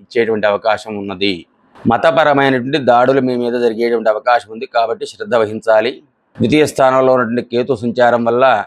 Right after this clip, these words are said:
నోటికి సంబంధించినటువంటి వ్యాధులు వచ్చేటువంటి అవకాశం ఉంది. వీరు రాహుకేతువులు ఇద్దరికీ కూడా జపశాంతులు, అలాగే బృహస్పతికి జపశాంతులు జరిపించి రుద్రాభిషేకము,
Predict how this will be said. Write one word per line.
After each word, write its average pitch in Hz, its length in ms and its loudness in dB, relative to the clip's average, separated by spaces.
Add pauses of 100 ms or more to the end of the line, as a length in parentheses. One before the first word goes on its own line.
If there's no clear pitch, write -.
(160)
నోటికి 151 420 2
సంబంధించినటువంటి 123 880 2
వ్యాధులు 113 460 2
వచ్చేటువంటి 113 500 0
అవకాశం 110 460 0
ఉంది. 104 340 -8 (1200)
వీరు 135 480 2 (580)
రాహుకేతువులు 127 920 2
ఇద్దరికీ 113 420 0
కూడా 107 260 0
జపశాంతులు, 117 680 -6 (280)
అలాగే 120 380 2
బృహస్పతికి 127 800 -4 (760)
జపశాంతులు 120 640 0
జరిపించి 110 640 -4 (960)
రుద్రాభిషేకము, 120 880 2